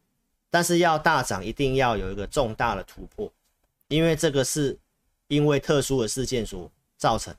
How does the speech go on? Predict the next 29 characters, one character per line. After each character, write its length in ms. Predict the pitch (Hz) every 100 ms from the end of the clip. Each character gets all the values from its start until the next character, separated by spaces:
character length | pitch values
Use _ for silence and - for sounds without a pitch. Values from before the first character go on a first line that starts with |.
| _
的， 80 | _ _ _ _ _ _ _ _ _ _ _ -
不 100 | 220
然 180 | 185
其 160 | 170 175
实 140 | 202
你 140 | 156 120
会 120 | 147
看 160 | 156 151
到 220 | 147 123
为 160 | 143
什 160 | 170 120
么 80 | 113
有 80 | 110
些 400 | - 131 123 120
做 160 | - 151
空 180 | - 123
的 60 | 113
老 140 | 87
师 320 | 82 - 104 107 _ _ _ _ _
现 220 | - 165
在 160 | 151 143
已 40 |
经 140 | 123 135
把 140 | 113
空 180 | 104 123
单 160 | 123
回 160 | 117 101
补 200 | 101 87
了， 100 | -